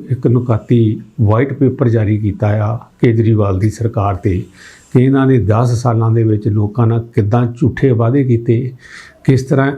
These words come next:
ਇਹਨਾਂ ਦੀ ਮੇਨ-, ਮੈਨੇਜਮੈਂਟ ਜਿਹੜੀ ਮਿਸਮੈਨੇਜਮੈਂਟ ਸੀ, ਇਹਨਾਂ ਦੇ ਦੁਰਪ੍ਰਬੰਧ ਰਿਹਾ ਆ ਇੱਥੇ, ਮ-, ਦੇ ਵਿੱਚ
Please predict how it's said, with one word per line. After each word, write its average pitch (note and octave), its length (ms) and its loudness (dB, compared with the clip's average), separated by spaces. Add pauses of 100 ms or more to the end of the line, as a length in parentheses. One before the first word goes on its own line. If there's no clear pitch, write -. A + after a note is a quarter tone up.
ਇਹਨਾਂ C3+ 260 2
ਦੀ C3 200 4
ਮੇਨ-, G2+ 520 2
ਮੈਨੇਜਮੈਂਟ A#2 580 2
ਜਿਹੜੀ A#2 300 0
ਮਿਸਮੈਨੇਜਮੈਂਟ A#2 840 0
ਸੀ, A#2 420 -2
ਇਹਨਾਂ B2 260 2
ਦੇ A2+ 240 -2 (440)
ਦੁਰਪ੍ਰਬੰਧ B2+ 680 0
ਰਿਹਾ B2 340 0
ਆ C3 100 -2
ਇੱਥੇ, A#2 500 -2 (180)
ਮ-, B2 840 0
ਦੇ A#2+ 140 4
ਵਿੱਚ B2 380 0